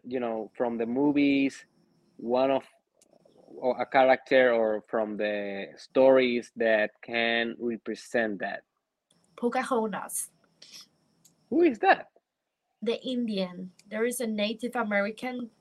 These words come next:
Speaker 2: um, sorry, I just said Indian. That is a mistake. It's because I'm thinking in Spanish. The Native American character, there is a very, um, there is a part of the movie, that, um,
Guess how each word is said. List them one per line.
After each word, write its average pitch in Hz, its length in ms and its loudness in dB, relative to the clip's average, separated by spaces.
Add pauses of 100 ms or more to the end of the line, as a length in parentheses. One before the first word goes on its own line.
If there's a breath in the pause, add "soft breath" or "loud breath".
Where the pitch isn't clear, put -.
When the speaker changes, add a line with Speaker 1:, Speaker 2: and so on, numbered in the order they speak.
(120)
Speaker 2:
um, 240 720 -6 (520)
sorry, 190 300 0
I 185 40 -6
just 190 200 -8
said 196 140 -2
Indian. 190 300 -2
That 185 120 -6
is 190 140 -6
a 196 40 -10
mistake. 185 420 -4
It's 190 100 -8
because 185 320 -6
I'm 185 140 0
thinking 185 340 -8
in 185 100 -4
Spanish. 82 500 -4 (400 loud breath)
The 196 120 0
Native 226 360 -2
American 233 760 0
character, 269 580 -2 (720)
there 214 200 0
is 233 160 0 (120)
a 190 140 -2 (280)
very, 214 400 0 (680)
um, 180 540 -10
there 196 140 -6
is 196 260 -12 (100)
a 190 80 -8
part 196 380 -6
of 226 160 -10
the 240 100 -2
movie, 254 600 -8
that, 185 400 -8 (400)
um, 175 440 -10